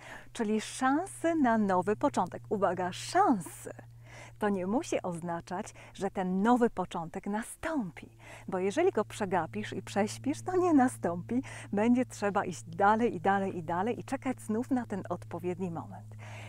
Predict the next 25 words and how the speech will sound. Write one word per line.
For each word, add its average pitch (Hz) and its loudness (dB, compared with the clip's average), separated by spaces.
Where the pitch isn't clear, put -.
Jeżeli 220 -2
jednak 220 0
pragniesz, 208 -2
by 208 6
w - -8
twoim 208 2
życiu 254 -2
w - -14
jakiejkolwiek 339 4
dziedzinie 214 4
pojawił 240 2
się 180 -4
ten 190 -2
nowy 294 6
początek, - 4
czyli 220 2
ta 185 0
nowa 262 10
energia, 196 0
coś 254 0
nowego, 226 4
lepszego 208 2
i 190 -6
piękniejszego, 277 2
uwaga, 175 -2